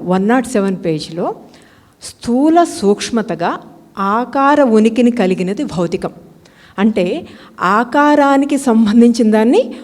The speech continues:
భౌతికం అంటారు. ఈ భౌతికం అనేది మన, ఆ, ప్రకృతి లెవెల్లో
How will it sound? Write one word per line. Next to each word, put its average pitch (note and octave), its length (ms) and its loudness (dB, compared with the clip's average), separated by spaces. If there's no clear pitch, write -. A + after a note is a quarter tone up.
భౌతికం F#3+ 540 0
అంటారు. D#3 360 -8
ఈ B3+ 140 0
భౌతికం C4 600 0
అనేది C#4 600 0
మన, G3 460 2
ఆ, F3+ 340 2
ప్రకృతి D#4 440 2
లెవెల్లో B3+ 580 2